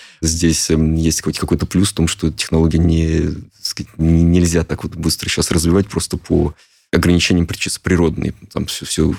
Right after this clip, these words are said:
сильно сложнее, чем вот, э, так вот обычно представляется.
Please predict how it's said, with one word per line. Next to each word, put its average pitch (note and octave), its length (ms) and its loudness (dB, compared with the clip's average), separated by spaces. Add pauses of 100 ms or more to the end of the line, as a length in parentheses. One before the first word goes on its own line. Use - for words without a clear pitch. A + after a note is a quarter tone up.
(160)
сильно E2 340 2
сложнее, E2+ 500 2
чем E2+ 320 -2
вот, E2 260 -6
э, D#2+ 260 -8
так - 160 -20
вот - 200 -20 (360)
обычно - 240 -4
представляется. - 720 -2